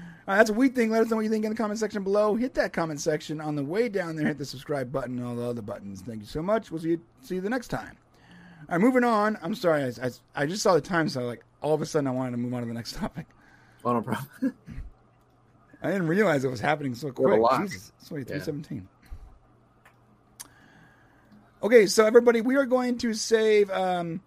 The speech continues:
Speaker 1: uh, we're gonna save the Strange New Worlds pitch and the Addams Family for the members section. So we have two options,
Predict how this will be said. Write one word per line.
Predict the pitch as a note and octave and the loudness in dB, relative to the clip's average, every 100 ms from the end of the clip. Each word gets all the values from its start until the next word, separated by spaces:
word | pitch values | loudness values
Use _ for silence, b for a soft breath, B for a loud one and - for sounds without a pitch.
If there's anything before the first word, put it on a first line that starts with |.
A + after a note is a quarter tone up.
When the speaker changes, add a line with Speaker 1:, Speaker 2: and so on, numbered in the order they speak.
| _ _ _ _ _ _ _ _ _ _ _ _ _ - | _ _ _ _ _ _ _ _ _ _ _ _ _ -8
Speaker 1:
uh, | C#3+ C#3 C3+ | -4 -2 -2
we're | C#3 G3 | -4 -2
gonna | A3 | 0
save | A3 - F#3+ F#3+ F#3 - - _ _ | 0 0 0 2 2 0 -12 _ _
the | D3 | -4
Strange | C#3 G3 A#3 A#3+ | -2 0 0 2
New | A#3+ | 2
Worlds | A3+ G#3 G#3+ G#3+ G#3+ - | 2 2 2 0 -2 -6
pitch | - A3 G#3 - - - b b b b b _ _ _ _ - | 0 2 2 -4 -16 -18 b b b b b _ _ _ _ -4
and | D#3 D#3+ D#3 | 0 0 0
the | D3+ | -2
Addams | D#3 F#3 G3 F#3+ | -2 -2 -2 -4
Family | G3 F#3+ F3+ | -2 -2 -2
for | F3+ D3+ | -4 -4
the | |
members | C#3 F#3+ A3 A3 | -2 -2 0 0
section. | - G3+ F#3+ G3+ G3+ | 0 -2 -2 -6 -4
So | F#3 | 0
we | E3+ | 0
have | D#3 - | 0 -2
two | - D4 | 0 2
options, | C4 A#3+ F#3+ B2 G#2 F2 - | 2 0 -4 -8 -12 -14 -18